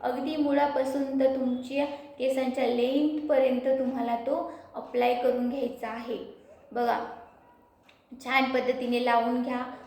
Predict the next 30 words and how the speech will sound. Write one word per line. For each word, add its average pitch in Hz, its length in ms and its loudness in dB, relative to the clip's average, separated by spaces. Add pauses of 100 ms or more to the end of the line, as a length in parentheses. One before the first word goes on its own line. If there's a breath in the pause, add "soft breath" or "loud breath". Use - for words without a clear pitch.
(120 loud breath)
लावताना 247 560 2
कधीही 269 440 0
केस 262 280 -4
एकूण 262 360 4
एकाला 233 280 -2
घासायचे 240 480 -6
नाहीयेत, 247 480 -4 (380 loud breath)
त्याने 233 220 -2
केस 247 480 -6
खूप - 280 -12
छान, 277 280 0 (220)
अ, 220 200 -8
सॉरी, 240 240 -2 (520 loud breath)
खूप 311 140 -8
मोठ्या 285 260 0
प्रमाणात 262 360 0 (140)
गळतात 240 480 0
आणि 233 160 -8
त्याने 240 240 -4
तुम्हाला 233 360 -4
त्याचं, 233 360 -4 (320)
अ, 214 360 -4 (380 loud breath)
फायदा 247 260 2
होणार 247 340 2
नाही. 226 340 -6
तर 240 80 -8 (260)
हलक्या 262 340 -2
हलक्या 311 300 0
हाताने 254 340 -2
तुम्ही 269 600 -2